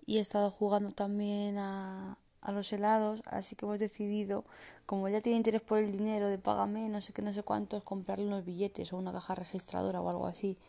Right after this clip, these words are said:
que también, pues, la caja registradora suelen tener como una mini calculadora y le vale para hacer sumas y restas. Y, y nada, luego hemos estado aplaudiendo, él se ha vestido de Batman.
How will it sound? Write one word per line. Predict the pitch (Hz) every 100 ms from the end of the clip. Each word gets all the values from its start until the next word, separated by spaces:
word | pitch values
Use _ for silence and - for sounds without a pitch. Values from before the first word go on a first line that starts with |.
| - - - - -
que | 190
también, | 185 196 196 190
pues, | 190 190
la | 185
caja | 185 185
registradora | 202 202 196 196 190 196 190 190 - _ -
suelen | - 202 196
tener | 185 190 190
como | - 196 185 185
una | 190 196
mini | 196 196
calculadora | 185 185 - 185 185 190 196
y | 190
le |
vale | 185 185 180
para | 185 185
hacer | - 175
sumas | - 185 180
y | 185
restas. | 220 - - - - - - - - - - _ _ _ _ _ _ _ _ - -
Y, | 220 208 208 202 196 196 196 196 196 - _ _ _ _ _ _ - -
y | 202
nada, | 202 208 208 208 - _
luego | 208 196 190 202
hemos | 196 190
estado | - 190
aplaudiendo, | 190 196 190 190 240 285 294 294 302
él | 294 214
se | 214
ha |
vestido | 208 - 208
de | 185
Batman. | 208 226 233 254 277